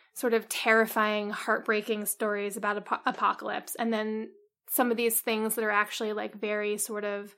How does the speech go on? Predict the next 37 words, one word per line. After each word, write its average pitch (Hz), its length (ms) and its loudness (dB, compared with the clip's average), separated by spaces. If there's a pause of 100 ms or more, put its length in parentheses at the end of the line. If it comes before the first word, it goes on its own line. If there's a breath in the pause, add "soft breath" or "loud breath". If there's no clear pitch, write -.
(360 soft breath)
finding 220 600 6
joy 220 560 8
in 220 160 0
certain 226 380 0
moments. 214 680 0
And, 208 440 -2 (420 soft breath)
you 233 100 0
know, 220 160 4
like, 220 180 2
we, 214 600 2
I, 220 120 4 (220)
I 233 40 10
joke 220 300 2
a - 80 0
lot 208 220 0
about 202 500 0 (280)
climate 220 320 0
catastrophe 226 920 4
and, 226 140 4
like, 220 160 0
how, 214 260 0
like, 214 260 -2
I 220 80 4
don't 226 140 0
have 214 200 -4
to 240 80 2
worry 240 360 6
about 214 480 2
forty 214 240 0
years 208 260 -2
from 214 100 -6
now 214 240 0
because 220 220 -4
I'll 220 80 2
be 226 80 -2
dead. 214 480 -2 (460 loud breath)
And 233 400 6